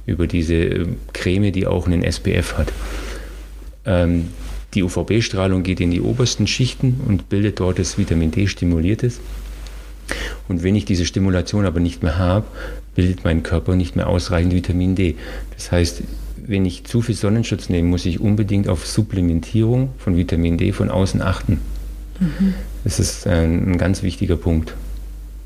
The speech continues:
Speaker 2: Mhm. Gut, vielen Dank. Das ist eine gute Erklärung.
Speaker 1: Ja.
Speaker 2: Äh, und, und ja, sehr wertvoll. Ja,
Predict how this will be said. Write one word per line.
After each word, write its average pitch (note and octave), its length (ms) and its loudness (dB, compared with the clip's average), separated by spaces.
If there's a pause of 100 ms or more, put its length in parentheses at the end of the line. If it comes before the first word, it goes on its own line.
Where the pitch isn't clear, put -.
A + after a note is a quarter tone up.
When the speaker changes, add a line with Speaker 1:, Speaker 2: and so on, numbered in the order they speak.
(320)
Speaker 2:
Mhm. D#3+ 120 0 (1500)
Gut, G3 520 -2 (400)
vielen F#3+ 280 2
Dank. G#3+ 360 0
Das F3+ 160 -2
ist F3+ 120 2
eine F3+ 80 -2
gute F#3+ 240 0
Erklärung. G3+ 600 0 (720)
Speaker 1:
Ja. G3 260 2
Speaker 2:
Äh, - 40 -2
und, F#3+ 400 2
und F#3+ 520 0 (120)
ja, F#3 400 4
sehr G3+ 240 0
wertvoll. F#3 580 2 (1000)
Ja, F#3+ 300 2